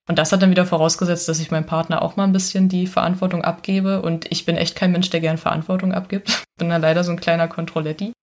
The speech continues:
Aber ihr merkt schon, das waren alles so eine Sachen, wo ich sagen musste, okay, das ist nicht einfach nur, sei doch nur entspannt. Und gib doch mal ein bisschen das Markersignal. Und mach doch mal dies und mach doch mal das.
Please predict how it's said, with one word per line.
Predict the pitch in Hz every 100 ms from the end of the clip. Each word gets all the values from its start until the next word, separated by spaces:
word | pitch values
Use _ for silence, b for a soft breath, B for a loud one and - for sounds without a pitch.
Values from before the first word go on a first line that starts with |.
| -
Aber | 185
ihr | 185
merkt | 185 180
schon, | -
das | 160
waren | 185
alles | 196 220 233
so | 233
eine | 214
Sachen, | 190 196 208
wo | 185
ich | 185
sagen | 175 190
musste, | 185 -
okay, | 185 208 208 190 -
das | - 185
ist | -
nicht | 233 190
einfach | - 185 180 170
nur, | 185 175
sei | 165 170
doch | 170
nur | 165 165
entspannt. | 151 - - 139 143 B B B -
Und | 202
gib | 226
doch | - 175
mal | 165
ein |
bisschen | 156 156 151
das | 147
Markersignal. | - 143 143 143 147 160 -
Und | - 214
mach | 185
doch | - 160
mal | 156
dies | 143 143 -
und | 196
mach | 175
doch | 170 160
mal | 147
das. | 135 139